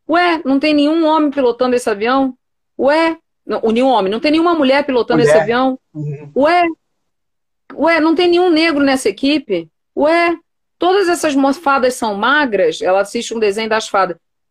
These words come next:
Speaker 1: "É, não tem nenhuma fada gorda aí, não?" Aí, é... ela ri, ela já sabe que eu vou, ela já sabe, ela fala, "Não, mãe, olha só, nesse desenho não tem,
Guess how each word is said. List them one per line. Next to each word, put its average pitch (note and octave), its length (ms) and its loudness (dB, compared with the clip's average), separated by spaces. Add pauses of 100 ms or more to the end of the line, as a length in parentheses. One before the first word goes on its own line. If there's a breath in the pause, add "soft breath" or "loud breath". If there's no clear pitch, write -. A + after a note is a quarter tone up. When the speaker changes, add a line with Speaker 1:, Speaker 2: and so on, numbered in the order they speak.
(140)
Speaker 1:
"É, - 100 -6 (100)
não C4+ 160 2
tem F4+ 120 0
nenhuma G4 180 2
fada D4+ 320 0
gorda G#3 440 0
aí, F#3+ 100 0
não?" D4+ 400 0 (520)
Aí, A#3 760 0
é... G3+ 460 0
ela A#3+ 240 2
ri, D4 480 0 (120)
ela G3+ 200 0
já A#3 160 0
sabe B3 420 0
que - 140 -4
eu F3+ 100 0
vou, F#3 240 0
ela F#3+ 340 0
já C4+ 160 0
sabe, G3+ 360 0
ela G3 140 2
fala, F#3+ 200 0
"Não, A3 300 0
mãe, G#3+ 180 -2
olha A3+ 140 0
só, G3+ 200 -2
nesse A#3+ 320 -2
desenho G3+ 720 0
não A3 260 0
tem, G#3+ 720 0